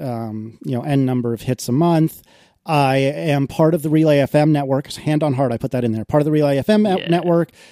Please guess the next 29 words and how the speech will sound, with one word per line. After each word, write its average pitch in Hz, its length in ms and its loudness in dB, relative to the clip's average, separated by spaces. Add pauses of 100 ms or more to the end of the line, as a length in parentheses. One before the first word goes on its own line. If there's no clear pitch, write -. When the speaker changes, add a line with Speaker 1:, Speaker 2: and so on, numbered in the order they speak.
(120)
Speaker 1:
um, 139 440 2
that 143 140 0
includes 143 340 0
verified 135 380 0
users 127 360 -2
such - 240 -2
as, 123 320 -2
um, 117 520 -6 (440)
uh, 120 180 -2
Jason 131 320 -2
Snell 123 480 -2
and 123 240 -2
C 143 200 -4
G 123 120 -4
P 120 140 -4
Grey," 131 420 0
and 135 160 -6
I 117 80 -2
had 117 140 -2
name 123 220 2
dropped 117 280 -6
Marco 117 360 -4
in 107 60 -6
the 110 120 -6
A 113 80 -6
T - 120 -12
P 147 220 -4
section. 120 640 -4 (760)
And 151 500 0